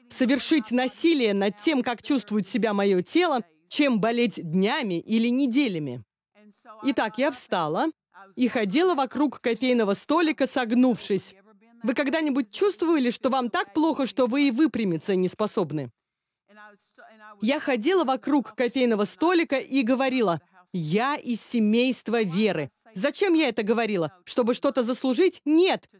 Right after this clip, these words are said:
Чтобы напомнить себе, чтобы возгреть себя и начать делать что-то агрессивное. Вера агрессивна.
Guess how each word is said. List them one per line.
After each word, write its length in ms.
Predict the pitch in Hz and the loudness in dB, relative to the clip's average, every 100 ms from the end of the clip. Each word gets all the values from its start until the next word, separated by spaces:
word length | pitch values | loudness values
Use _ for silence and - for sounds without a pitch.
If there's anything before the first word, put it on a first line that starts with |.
| - | -18
Чтобы 340 | - - 247 277 | -10 -2 0 2
напомнить 640 | 311 311 370 294 208 - | 0 2 2 4 2 0
себе, 400 | 254 190 202 170 _ - | -2 0 0 0 _ -16
чтобы 320 | - 247 226 | -2 0 0
возгреть 600 | 233 220 160 220 294 302 | 0 -2 0 0 2 -2
себя 460 | - 240 196 190 160 _ | -2 0 0 -2 -6 _
и 140 | - 269 | -2 2
начать 520 | 254 240 311 269 247 | 2 0 -2 -2 -4
делать 480 | 202 175 269 254 202 | -4 0 2 2 0
что-то 320 | - 214 226 | -2 -2 -2
агрессивное. 840 | 220 233 262 - 294 214 170 147 135 _ _ _ _ _ _ - | -2 -2 -2 0 0 0 -2 -4 -10 _ _ _ _ _ _ -8
Вера 560 | 202 165 262 302 202 - | -6 0 0 2 -2 -4
агрессивна. 920 | 208 202 220 233 - 285 202 180 139 | -4 -2 -2 -2 -2 -2 0 -2 -4